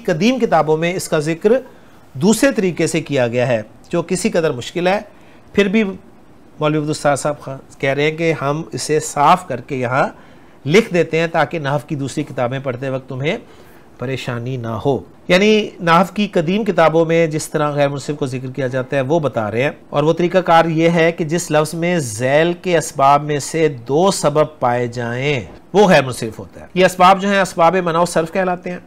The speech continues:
نو اسباب گرامر والے لکھتے ہیں جی، انہوں نے دس ذکر کیے ہیں۔ نمبر ایک علمیت یعنی علم ہونا،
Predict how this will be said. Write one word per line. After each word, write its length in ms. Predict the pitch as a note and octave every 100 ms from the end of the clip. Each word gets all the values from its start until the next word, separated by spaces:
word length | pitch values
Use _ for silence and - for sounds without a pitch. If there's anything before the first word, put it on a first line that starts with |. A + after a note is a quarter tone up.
| -
نو 300 | D#3+ E3+ A#3
اسباب 460 | A#3+ F#3+ E3+ E3+ D#3 B2+ - - - D3
گرامر 260 | C#3+ D3+
والے 180 | D3+ C#3+
لکھتے 300 | C#3+ - -
ہیں 120 | C#3
جی، 120 | C#3 D3 - - -
انہوں 200 | F3 G3
نے 60 | G3
دس 220 | D3+ D3+
ذکر 220 | F3 E3
کیے 260 | D#3+ D#3+ D#3
ہیں۔ 80 | D#3 - - - - - - - - - - -
نمبر 220 | D3 D#3+ F3
ایک 200 | F3 -
علمیت 440 | D3+ D3+ F3 F3+ F3+ - -
یعنی 200 | C#3+ D#3+
علم 240 | D3 D#3+
ہونا، 340 | D#3+ D#3 D#3